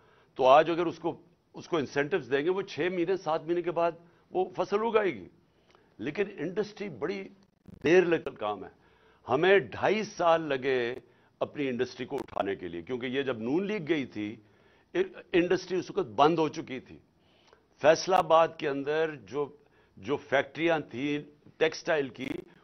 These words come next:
उनको रियल एस्टेट के अंदर वो बदल रहे थे। तो और, और, और बेरोजगारी थी। अ, हमारे जो, अ, ये मार्च की अब मैं बात कर रहा हूं, टेक्सटाइल का मजदूर नहीं मिल रहा था फैसलाबाद में,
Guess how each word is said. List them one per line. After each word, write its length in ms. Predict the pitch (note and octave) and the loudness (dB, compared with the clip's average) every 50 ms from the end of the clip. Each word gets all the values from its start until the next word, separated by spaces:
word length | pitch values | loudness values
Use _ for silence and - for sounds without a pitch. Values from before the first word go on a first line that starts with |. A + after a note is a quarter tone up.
| _ _ - | _ _ 0
उनको 180 | E3 F3+ G3 | 2 4 4
रियल 260 | G3 G3 G#3 A3 A3+ | 6 8 8 8 8
एस्टेट 380 | A#3 A3 A3 - G#3+ G#3+ G#3 - | 6 4 4 4 4 4 4 2
के 60 | - | 0
अंदर 160 | - F3+ F#3+ | 0 2 2
वो 100 | F#3 F#3 | 2 0
बदल 260 | D#3+ C#3 D#3+ D#3 E3+ D3 | 2 0 0 0 0 -2
रहे 200 | C#3 D3 C3 A#2+ | -2 -2 -2 -4
थे। 360 | - F#2 D#2+ C2 A1 _ _ _ _ _ _ _ _ _ _ _ _ _ _ _ _ _ _ | -6 -12 -16 -18 -18 _ _ _ _ _ _ _ _ _ _ _ _ _ _ _ _ _ _
तो 360 | - D3+ C3+ A#2+ C3 - - - | 0 2 2 2 0 -4 -8 -18
और, 300 | - - - C#3+ D#3 D#3 | -10 0 4 4 4 4
और, 300 | D#3 - - E3+ E3 E3+ | 4 2 6 6 6 6
और 300 | - - - E3+ D#3+ - - A#2+ G#2 - | 4 2 -2 -2 -2 -4 -14 -20 -12 -2
बेरोजगारी 640 | A#2+ D#3+ G3 G#3+ A3 G#3+ F3 D#3+ G#3+ G3+ G#3 A3 A3 | 2 4 6 6 6 6 6 8 8 8 8 8 4
थी। 460 | G3+ G#3 E3+ D3+ A#2 G2 E2+ F2 - _ - | -2 -4 -4 -4 -4 -6 -8 -12 -16 _ -8
अ, 220 | G#2+ A2 A2 A2 G#2 G#2+ - _ _ _ _ _ _ _ _ _ _ _ - | -4 -4 -2 -4 -4 -6 -12 _ _ _ _ _ _ _ _ _ _ _ -8
हमारे 440 | F2+ G2 A2 B2 C#3 D#3+ F#3+ G#3+ G#3+ | -6 0 6 8 8 8 8 6 4
जो, 220 | F3 G3+ G3+ G3 | 4 4 2 2
अ, 380 | G3 G3+ F#3 - F#3+ - - - - - _ _ - | 2 0 -2 -4 -6 -10 -10 -10 -10 -10 _ _ -16
ये 140 | A#2+ C3+ C3 | -12 -8 -6
मार्च 340 | G#2+ G2 A#2+ C#3 E3+ - - | -2 6 10 10 10 10 8
की 120 | - F3+ | 2 -2
अब 80 | F3+ D#3 | -2 -2
मैं 200 | D3+ D3 C3+ A2+ | -2 -4 -2 0
बात 240 | A#2 A#2+ B2 A#2+ - | 0 0 0 0 -4
कर 160 | - A2+ A2 | -6 -6 -4
रहा 80 | G#2 G#2+ | -4 -4
हूं, 160 | A#2 C3+ C3+ - _ _ _ _ _ _ - - _ _ _ _ | -6 -6 -10 -14 _ _ _ _ _ _ -20 -20 _ _ _ _
टेक्सटाइल 580 | - G3 F#3 - - - - F3+ E3+ E3 E3+ E3+ | 0 0 0 -2 -6 -10 -2 0 2 2 2 0
का 200 | E3 - F3 E3+ | -4 -4 -2 -2
मजदूर 560 | E3 D#3 D3+ C3 G2 F2 G#2 C3+ D#3 E3 E3+ | -2 -2 -4 -6 -6 -4 0 2 4 4 4
नहीं 220 | D3 D3+ E3 D#3+ D#3 | 4 2 2 2 2
मिल 100 | D3 C#3+ | 0 0
रहा 180 | C3+ D3+ D3+ | 2 2 2
था 140 | C#3 - D#3 | 2 0 -4
फैसलाबाद 680 | - - D3+ D3 - - D#3 D#3 C3+ B2 A#2+ A#2+ A2 G2+ | -4 -2 -2 -2 -2 -4 -8 -4 0 0 0 0 -2 -6
में, 180 | G#2+ G2+ E2+ | -14 -16 -16